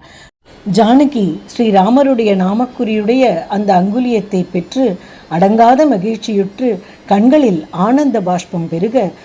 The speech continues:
தன் சிரசில் அதை தரித்து மாருதியை நோக்கி, நீர் எனக்கு பிராண பிட்சை கொடுத்தவர், சிறந்த புத்தியுடையவர், ராகவரிடம் பக்தியுடையவர்.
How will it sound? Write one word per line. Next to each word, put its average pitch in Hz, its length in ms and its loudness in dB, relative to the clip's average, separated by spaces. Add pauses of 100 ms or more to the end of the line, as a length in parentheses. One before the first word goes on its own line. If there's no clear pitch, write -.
(140)
தன் 190 200 0
சிரசில் 262 480 -2
அதை 180 300 -2
தரித்து 190 540 -4 (380)
மாருதியை 220 520 2
நோக்கி, 196 480 -4 (240)
நீர் 269 260 2
எனக்கு 202 360 0
பிராண 220 420 -2
பிட்சை 190 440 -6
கொடுத்தவர், 180 520 -4 (300)
சிறந்த 269 500 2
புத்தியுடையவர், 190 760 -2 (300)
ராகவரிடம் 220 720 2
பக்தியுடையவர். 185 720 -2